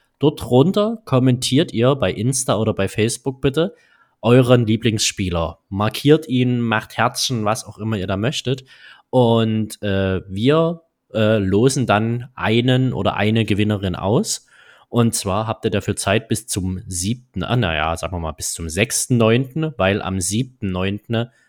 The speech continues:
wird dann im, äh, in der Podcast-Folge vor Paderborn bekannt gegeben, wer diesen ganzen Stapel sein eigen nennen darf.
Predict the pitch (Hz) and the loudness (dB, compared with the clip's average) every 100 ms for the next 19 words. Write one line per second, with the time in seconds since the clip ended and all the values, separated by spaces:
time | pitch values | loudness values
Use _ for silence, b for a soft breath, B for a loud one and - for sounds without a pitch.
0 | b 98 107 107 - 98 - 110 110 107 | b 0 0 2 0 -2 -2 -2 0 -2
1 | - - 98 92 90 90 - 117 - 101 | -6 -4 0 2 2 -2 -4 -4 -4 -6
2 | - 101 92 95 101 90 90 92 92 95 | -6 -6 -6 -6 -6 -4 -4 -4 -4 -6
3 | 92 90 - 107 139 101 98 98 113 123 | -6 -6 -2 -2 -4 -4 -2 -2 -6 -8
4 | 127 85 90 98 110 127 b b b - | -12 -4 0 0 0 -6 b b b -4
5 | 104 113 95 92 104 - 80 85 101 95 | -2 0 -2 -2 -4 -8 -4 -2 -2 -4
6 | 95 98 107 113 95 87 76 73 - | -6 -4 -2 0 0 -2 -4 -8 -12